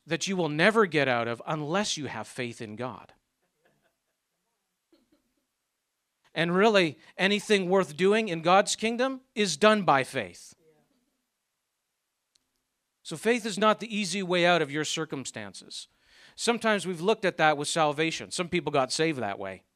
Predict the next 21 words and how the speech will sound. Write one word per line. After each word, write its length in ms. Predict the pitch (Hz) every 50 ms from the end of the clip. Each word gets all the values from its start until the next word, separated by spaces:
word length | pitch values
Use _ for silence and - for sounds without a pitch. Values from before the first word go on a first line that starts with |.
| _ _ _ _ _ _ _ _ _ _ _ _ _ _ _ _ _ _ _ _ _ _ 147
"God, 300 | 220 269 302 311 302 277
I'm 140 | 269 262 269
in 80 | 269
trouble. 560 | - - 285 311 330 311 269 208 135 - - - - - _ _ - - _ _ _ _ - _ _ _ _ _ _
My 160 | 170 202 220
life 260 | 240 285 311 302 -
is 120 | 277 240 226
a 60 | 269
mess. 640 | 269 277 320 330 339 311 - - - - - - - _
Save 460 | - - - 285 320 349 330 262 220
me." 320 | 240 190 143 107 95 - _ _ _ _ _ _ _ _ _ _ _ _ _ _ _ _ _ _ _ _ _ _ _ _ _ _ _ _
And 160 | - 147 156
he 100 | 190 233
does, 360 | 214 175 233 277 247 143 - -
'cause 180 | - 147 -
he 80 | 147 139
loves 340 | 139 160 226 247 165 - -
you. 260 | 113 107 117 139 - _ _ _ _ _ _ _ _ _ _ _ _ _ _ _ _ _ _ _ _ _
He 80 | - 139
saves 420 | - - 175 170 170 160 143 -
you. 200 | 131 131 139 180